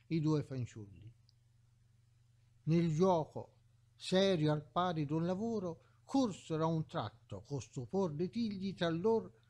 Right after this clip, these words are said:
parole grandi più di loro. A sé videro nuovi occhi, cipigli non più veduti, e l'uno e l'altro esangue nei tenui diti si trovò l'artigli,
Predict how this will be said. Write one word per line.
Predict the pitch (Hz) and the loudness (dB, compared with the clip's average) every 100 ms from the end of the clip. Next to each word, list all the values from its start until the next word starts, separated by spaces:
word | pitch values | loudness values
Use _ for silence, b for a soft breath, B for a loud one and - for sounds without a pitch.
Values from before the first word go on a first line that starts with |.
| b | b
parole | 170 160 202 208 180 | 0 2 2 0 -2
grandi | 165 175 175 160 143 | -2 -2 -2 -4 -6
più | 139 | -6
di | 120 123 | -8 -8
loro. | 104 90 - - _ _ _ _ _ _ _ _ _ - | -10 -14 -20 -20 _ _ _ _ _ _ _ _ _ -6
A | 143 | -4
sé | - - 233 | -2 0 0
videro | 202 196 214 208 185 190 | 0 -2 0 0 2 0
nuovi | 202 190 190 | 0 0 0
occhi, | 180 139 - - 117 - b | 0 -2 -6 -14 -14 -14 b
cipigli | - - 208 233 247 208 214 | -8 0 0 2 0 0 0
non | 214 196 | 2 0
più | 185 226 | -2 -4
veduti, | 190 185 165 120 - 110 - b b | 0 0 0 -4 -8 -12 -14 b b
e | 160 | 0
l'uno | 170 208 247 226 190 165 | 2 4 4 4 2 2
e | 156 | 2
l'altro | 165 220 226 202 - 190 | 0 0 -2 -4 -4 0
esangue | 180 220 247 240 247 220 226 - b | 0 2 0 -2 -4 -2 -4 -6 b
nei | 165 175 160 | 2 2 4
tenui | 220 214 190 175 165 | 0 2 2 2 0
diti | 214 226 208 185 - | -4 -6 -12 -14 -16
si | - - 151 | -12 -6 -4
trovò | - 135 131 135 | -4 -4 -4 -4
l'artigli, | 123 123 - 113 98 101 107 | -6 -8 -10 -10 -10 -12 -16